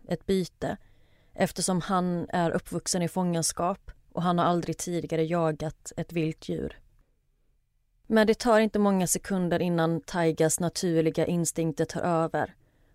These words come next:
och han har siktet på Jan. Han tar allt snabbare och tydligare steg rakt mot henne.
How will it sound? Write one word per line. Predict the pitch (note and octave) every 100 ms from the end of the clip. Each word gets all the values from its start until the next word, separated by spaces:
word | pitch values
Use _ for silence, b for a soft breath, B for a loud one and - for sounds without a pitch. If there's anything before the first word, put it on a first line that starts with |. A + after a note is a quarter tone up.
| -
och | E3+
han | E3 F#3 E3 E3+
har | - D#3+
siktet | - - - D#3 -
på | E3 D3+
Jan. | C#3+ D#3 C#2+ E3 - _ _ _ _ _ _ _ _ _ _ _ _ _ _ _ _
Han | G#3+ A3 G#3
tar | A3 G3+
allt | A3+ A3 G#3 -
snabbare | - A#3 A3 F#3 - F3 F3+ F3
och | F3+ -
tydligare | G3+ F#3 F3+ E3 E3+ E3
steg | - E3+ D#3+ D#3+ -
rakt | - F3 F3+ D#3+ - -
mot | F3+ E3+ D3 -
henne. | D#3+ D3+ G#2+